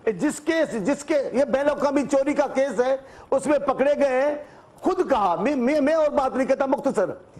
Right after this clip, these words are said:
वजीर आजम साहब ने खुद कहा, जैसे ही पनामा का मामला आया, पार्लियामेंट में खड़े हो गए,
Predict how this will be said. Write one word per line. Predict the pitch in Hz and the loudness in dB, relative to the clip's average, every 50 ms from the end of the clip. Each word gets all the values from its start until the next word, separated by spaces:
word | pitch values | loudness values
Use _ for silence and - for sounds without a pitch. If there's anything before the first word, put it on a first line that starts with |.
| - - - - 160 | -20 -20 -20 -8 -2
वजीर | 185 247 254 269 294 302 | -2 0 2 2 2 2
आजम | 311 285 320 311 | 2 2 0 0
साहब | 240 - 294 302 311 320 | 0 0 0 0 0 0
ने | 359 320 | 0 0
खुद | - 339 339 330 311 - | 0 -2 -2 -2 0 0
कहा, | 277 202 214 180 139 - - - - - - - - 156 | 2 2 2 0 0 -2 -6 -12 -18 -20 -20 -20 -8 -2
जैसे | 175 262 277 262 - 302 | 0 0 2 2 0 0
ही | 311 294 | -2 0
पनामा | 233 - 285 277 277 277 269 277 | 0 0 0 0 0 0 0 0
का | 247 214 277 269 | 0 0 0 0
मामला | 254 262 262 262 262 262 247 | 0 0 2 2 2 2 2
आया, | 240 247 262 294 302 - - - - - - - | 2 2 2 0 0 -4 -8 -12 -18 -20 -6 -2
पार्लियामेंट | 302 302 302 302 311 302 294 277 233 | 0 0 2 2 0 0 0 0 0
में | 247 - - | -2 0 0
खड़े | - 226 220 | 0 0 0
हो | 202 180 151 | 0 0 0
गए, | 139 135 113 | -2 -2 -4